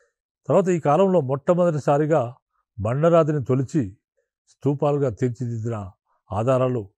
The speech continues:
ఖమ్మం జిల్లా కారకొండ వద్ద మనకు లభించాయి. వీళ్ళు మొట్టమొదటిసారిగా, ఎవ్వరూ కూడా చేయని పని, వీరు మొట్టమొదటిసారిగా బండరాతిని తొలిచారట. బండరాతిని తొలిచి స్తూపాలుగా తీర్చిదిద్దారు. అంటే ఈ విధంగా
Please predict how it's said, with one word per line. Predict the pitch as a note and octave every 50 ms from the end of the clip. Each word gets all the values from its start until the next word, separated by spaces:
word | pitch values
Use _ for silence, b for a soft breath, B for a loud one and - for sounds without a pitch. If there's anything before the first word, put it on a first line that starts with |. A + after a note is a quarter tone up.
| _ - -
ఖమ్మం | A2 A#2 C3 C3+ C3
జిల్లా | A#2+ A#2+ A2+ G2+
కారకొండ | F#2+ - A2 A2 A#2+ A2+ - A2+ G#2+ G#2
వద్ద | F#2+ F2+ E2+
మనకు | F2+ F#2 F#2 F#2+ F2 - G3+ E3 A2
లభించాయి. | G2+ G2 F2 G2 F#2 E2+ - G2 F2 E2+ E2 - _ _ _ _ _ _ _ -
వీళ్ళు | C3+ D#3+ D#3+
మొట్టమొదటిసారిగా, | D3 C3 B2+ A#2+ - E3 D#3+ E3+ E3 D#3+ C3+ - D3+ C#3+ D3+ D3 D3 A2 - _ _ _ _ _ _
ఎవ్వరూ | - G#2 A#2 B2+ D3 D#3+ E3+ D#3+ C#3
కూడా | C3+ D3+ D3 D3+ A#2 -
చేయని | C3+ C3 C3+ C#3 B2+ A2
పని, | F#2+ - A2+ A2+ C3 C3+ G#2+ G2+ A#2 - _ _ _ _ _ _ _ -
వీరు | B2 B2+ B2
మొట్టమొదటిసారిగా | G#2+ G#2 G2 - C3 B2+ C3 B2+ G#2+ - A#2+ G#2+ G#2 G#2 B2 D#3+ F#3 - _ _ _ _ _ _ -
బండరాతిని | F#2 G2 A2 B2 C#3 D#3 D#3+ D#3+ D#3+ D3 D3+ D3+ C#3+
తొలిచారట. | C3 C#3 A#2 G#2+ - A#2+ G2+ E2+ D#2 F#2+
బండరాతిని | F2 F2 G2 A2 A#2+ C3+ C3+ C#3 C3+ A#2+ B2+ A#2
తొలిచి | G2 A#2 A2+ A#2 A2 - A#2+ A2 B2 - _ _ _ _ _ _
స్తూపాలుగా | _ _ _ _ C#3 D3+ D3+ - E3+ D#3 D3+ C#3 D3
తీర్చిదిద్దారు. | C3 - B2+ G#2+ G2+ - G#2 G2+ F#2+ F2 E2+ E2+ E2 - - _ _ _ _ _ _ _ _ _ -
అంటే | A#2+ D3+ D3+ D3
ఈ | C#3
విధంగా | C#3 C3+ D#3 E3 D#3+ D#3+ D3 C#3 C#3